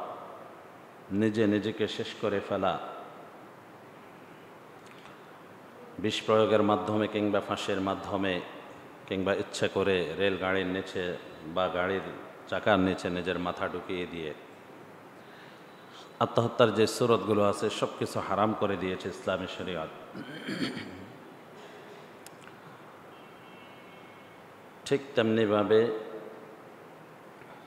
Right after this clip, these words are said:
গোপনে হত্যা কিংবা প্রকাশ্যে হত্যা, জনে জনে হত্যা কিংবা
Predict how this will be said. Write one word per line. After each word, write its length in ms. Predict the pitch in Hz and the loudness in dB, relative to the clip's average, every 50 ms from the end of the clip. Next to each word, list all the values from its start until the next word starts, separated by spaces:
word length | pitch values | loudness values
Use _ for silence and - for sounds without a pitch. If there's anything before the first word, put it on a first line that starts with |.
| - - - - - - - - - - - - - - - - - - - - - - - - - - - - - - - - - - - - - - - - - - - - - - - - - - - - - - - - - - - - - - - - - | -20 -20 -20 -20 -20 -20 -20 -20 -20 -20 -20 -20 -20 -20 -20 -20 -20 -20 -20 -20 -20 -20 -20 -20 -20 -20 -20 -20 -20 -20 -20 -20 -20 -20 -20 -20 -20 -20 -20 -20 -20 -20 -20 -20 -20 -20 -20 -20 -20 -20 -20 -20 -20 -20 -20 -20 -20 -18 -18 -18 -18 -20 -14 -4 0
গোপনে 340 | 110 113 110 117 113 113 110 | 0 2 4 4 4 4 4
হত্যা 360 | 107 117 113 - - 117 110 | 2 2 0 2 2 2 2
কিংবা 320 | - 110 107 107 104 107 | 2 2 0 2 2 2
প্রকাশ্যে 500 | 104 - 104 95 - 110 107 - - 110 | 2 0 0 2 2 2 2 4 4 4
হত্যা, 460 | 92 101 101 - - - 101 87 78 - - - - - - - - - - - - - - - - - - - - - - - - - 98 90 87 | 4 4 2 0 0 0 0 0 0 -2 -6 -10 -12 -14 -14 -16 -16 -18 -18 -18 -18 -18 -18 -18 -18 -18 -18 -18 -18 -18 -18 -18 -14 -12 -10 -4 -2
জনে 220 | 104 104 107 107 | 0 2 2 2
জনে 220 | 104 113 113 113 | 2 2 2 2
হত্যা 340 | 107 110 113 - - - 110 | 2 0 -2 -2 -2 -2 -2
কিংবা 600 | 101 - 110 104 104 98 104 104 98 95 98 113 | 0 0 0 0 2 4 4 6 6 6 4 4